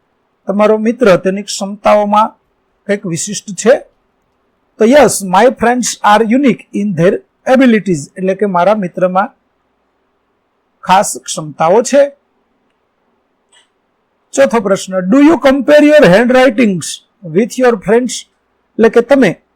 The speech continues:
તમારા મિત્ર સાથે તમારા અક્ષરોને સરખાવો છો? તો yes, I compare my handwriting with my friends. પાંચમું, one of your friends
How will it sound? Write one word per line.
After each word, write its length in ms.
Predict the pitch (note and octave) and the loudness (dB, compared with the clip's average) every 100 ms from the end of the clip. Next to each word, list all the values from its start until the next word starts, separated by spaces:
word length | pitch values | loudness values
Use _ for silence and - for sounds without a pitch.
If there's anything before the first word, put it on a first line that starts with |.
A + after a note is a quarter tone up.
| - | -6
તમારા 340 | G3+ G#3 G#3 | 0 2 2
મિત્ર 340 | G#3 G3 A3+ A3+ | 2 -2 0 0
સાથે 360 | A3+ A3+ A3+ | 0 -2 -2
તમારા 380 | A3+ G#3+ G#3+ G#3+ | -4 -2 2 2
અક્ષરોને 520 | G3 - A3 A3 G#3+ | 0 -2 -4 -4 -6
સરખાવો 520 | G#3 F3 - G#3 A#3 | -10 -10 -4 0 0
છો? 340 | A#3+ A3+ C4 - _ _ _ _ _ _ _ _ _ _ | 0 -2 -2 -4 _ _ _ _ _ _ _ _ _ _
તો 60 | G#3 | -2
yes, 260 | A#3+ C4+ F#3+ - - _ _ _ - G#3 | 2 2 0 -6 -18 _ _ _ -2 0
I 40 | |
compare 480 | A#3 A#3+ B3 B3+ A3 | 0 0 0 2 2
my 300 | F#3 F3+ G3+ | 2 0 0
handwriting 580 | F3 A#3 A#3 A#3 A#3 E3+ C3 _ - | 0 0 0 0 -2 -6 -8 _ -12
with 280 | C#3+ F#3+ - | -4 -4 -4
my 220 | D#3+ D#3+ C4+ _ _ - | -4 -2 -4 _ _ -8
friends. 220 | F3 D#3 B2+ - _ _ _ _ _ _ _ _ _ | -8 -6 -12 -16 _ _ _ _ _ _ _ _ _
પાંચમું, 480 | G#3+ A3 G3+ D#3+ D3 _ - | -2 -2 -4 -10 -12 _ -8
one 300 | F3+ G#3 C#4+ | 0 2 4
of 280 | D#4+ C#4 B3 | 2 2 4
your 140 | D4 | 4
friends 400 | D4 G#3+ C4+ C#4 | 2 2 2 2